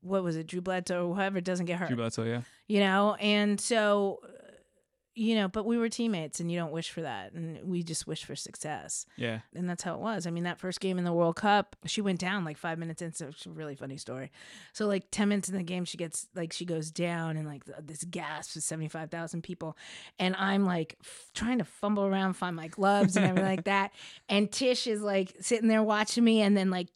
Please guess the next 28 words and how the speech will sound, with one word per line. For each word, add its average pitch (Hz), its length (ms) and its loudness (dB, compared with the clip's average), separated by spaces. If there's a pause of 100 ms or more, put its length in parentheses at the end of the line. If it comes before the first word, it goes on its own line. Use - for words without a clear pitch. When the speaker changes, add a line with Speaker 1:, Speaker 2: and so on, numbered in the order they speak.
(100)
Speaker 1:
Bri 185 300 2
gets 190 220 0
up 190 220 0
and 175 100 -6
shakes 196 380 0
it 185 80 0
off, 185 320 -2
and 165 100 -4
I 160 60 -8
put 165 220 -10
down 180 180 -4
the 170 60 -6
things. 196 500 -8 (300)
<laughs> 214 100 -4 (460)
Tish 240 240 0
is 208 80 0
like, 220 180 4 (260)
"How's 302 200 12
that 330 180 12
load 320 120 12
of 262 60 12
shit 381 240 12
in 320 60 2
your 277 100 10
pants, 339 380 12
Si?" 254 80 12
<laughs> 254 40 12
I 254 120 12